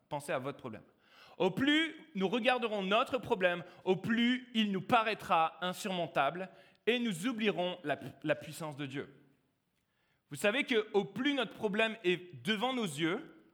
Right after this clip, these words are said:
au plus il nous paraît grand. Ok, faites un, quelque chose avec moi. Prenez votre pouce gauche. Prenez votre pouce gauche, fermez, fermez votre œil droit et mettez votre pouce devant votre œil.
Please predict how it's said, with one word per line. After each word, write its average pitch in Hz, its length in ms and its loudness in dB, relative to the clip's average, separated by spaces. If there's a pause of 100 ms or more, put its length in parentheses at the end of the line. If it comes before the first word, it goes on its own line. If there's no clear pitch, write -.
(240)
au 156 100 -2
plus 214 260 -2
il 196 60 -2
nous 175 100 -4
paraît 160 220 0
grand. 131 300 -10 (1400)
Ok, 147 220 -4
faites 214 260 -4
un, 202 160 -2 (320)
quelque 165 140 -6
chose 190 140 -4
avec 165 160 0
moi. 120 220 -10 (140)
Prenez 214 280 -2
votre 202 280 -4
pouce 196 240 -6
gauche. 170 360 -2 (3000)
Prenez 214 200 2
votre 240 160 4
pouce 202 220 -4
gauche, 220 320 4 (180)
fermez, 247 640 2 (360)
fermez 214 420 0
votre 190 260 -2
œil 151 140 0
droit 139 720 -2
et 175 100 0
mettez 262 320 0
votre 247 240 0
pouce 254 580 -4
devant 208 400 0
votre 202 260 -2
œil. 101 140 -8